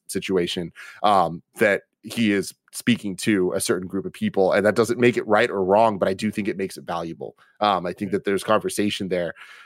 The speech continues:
Speaker 1: um, for sure, but I am so impressed with the intricacies of this and the layers, and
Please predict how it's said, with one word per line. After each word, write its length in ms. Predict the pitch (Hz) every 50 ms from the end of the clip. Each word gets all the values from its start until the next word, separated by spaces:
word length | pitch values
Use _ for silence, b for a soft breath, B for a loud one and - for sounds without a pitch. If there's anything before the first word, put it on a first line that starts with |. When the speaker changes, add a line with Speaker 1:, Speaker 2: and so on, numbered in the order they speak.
| B B -
Speaker 1:
um, 240 | 107 104 98 92 85
for 120 | - 98 95
sure, 460 | - - - 123 113 101 90 85 - _
but 280 | - 117 107 101 101 - -
I 460 | 107 107 117 120 117 117 113 113 -
am 440 | - 107 101 101 95 92 90 90 92 - _ _ _ _ _ _
so 400 | - - - - 156 147 143 151
impressed 580 | 147 127 113 - - 123 113 110 104 - - 104
with 220 | 101 104 98 -
the 220 | - 101 95 95
intricacies 520 | 92 - - 98 101 - - 107 101 90 98
of 120 | 92 82
this 260 | 92 95 92 - -
and 160 | - - 90 90
the 60 | 90
layers, 560 | 85 87 90 92 95 95 95 92 92 90 -
and 320 | - - 92 90 87 85